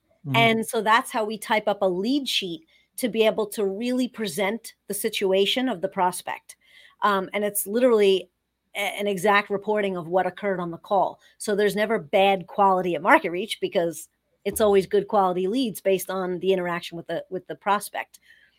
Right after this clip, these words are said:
Speaker 2: So I think good communication with the client is just paramount. But from a staffing perspective, that's, has been an interesting change for Market Reach. So we were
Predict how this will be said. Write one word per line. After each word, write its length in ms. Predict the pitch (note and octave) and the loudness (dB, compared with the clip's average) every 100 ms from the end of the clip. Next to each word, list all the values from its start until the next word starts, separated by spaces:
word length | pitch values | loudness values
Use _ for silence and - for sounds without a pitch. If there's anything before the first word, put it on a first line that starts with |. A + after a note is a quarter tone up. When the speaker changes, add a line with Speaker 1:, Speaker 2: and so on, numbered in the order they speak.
| _ _ _ _ | _ _ _ _
Speaker 2:
So 380 | - B3 G#3+ - _ _ _ _ _ - | 0 2 2 -2 _ _ _ _ _ -4
I 100 | A3+ | 2
think 180 | C#4+ C#4 | 4 4
good 160 | C#4+ | 0
communication 500 | - A#3+ A3+ A#3+ A3 | -2 -2 0 0 0
with 120 | G#3 G3+ | -6 -8
the 60 | |
client 380 | - G#3+ F#3+ F3+ | -6 -2 -2 -2
is 140 | E3 | -4
just 220 | G3 F3+ - | -4 -6 -4
paramount. 480 | G3 E3+ C#3 - _ | -2 -2 -6 -10 _
But 260 | G#3 G#3 - | -2 -2 -2
from 140 | A#3 | -6
a 60 | G#3+ | -4
staffing 520 | - C#4+ F#4+ G#4+ A#3+ | -4 0 0 0 -4
perspective, 600 | - F#3+ - F3+ F3+ G3 | -6 -6 -2 -2 0 2
that's, 360 | G#3+ C4+ - - - - - | 4 4 2 -10 -16 -20 -8
has 200 | - A#3 - | -2 -2 2
been 200 | C4 B3 | 2 4
an 120 | A#3 | 2
interesting 500 | C4+ D#4+ D4+ C#4+ B3+ | 0 0 -2 0 -2
change 280 | B3+ A3+ A3 | 0 -2 -4
for 120 | A3 | -2
Market 320 | A3 A3+ A3+ | 0 0 -2
Reach. 260 | F3+ E3 - | -4 -6 -2
So 140 | G#3 | 0
we 200 | G#3 C4+ | 2 2
were 280 | B3+ A3+ | 2 2